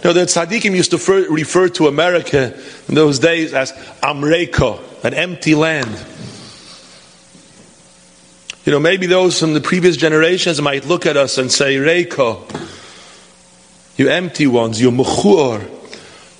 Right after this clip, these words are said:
This is how you serve the Rebbeinu Shalom. This is how you daven. This is how you learn." You know what Yiddishkeit looked like fifty years ago, a hundred years ago. Look. And we say, "Leich leuman she'osani."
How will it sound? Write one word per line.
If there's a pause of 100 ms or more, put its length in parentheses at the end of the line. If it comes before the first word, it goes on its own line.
(380)
This
is
how
you
serve
the
Rebbeinu
Shalom.
This
is
how
you
daven.
This
is
how
you
learn." (480)
You
know
what
Yiddishkeit
looked
like
fifty
years
ago,
a
hundred
years
ago. (500)
Look. (2250)
And
we
say,
"Leich
leuman
she'osani."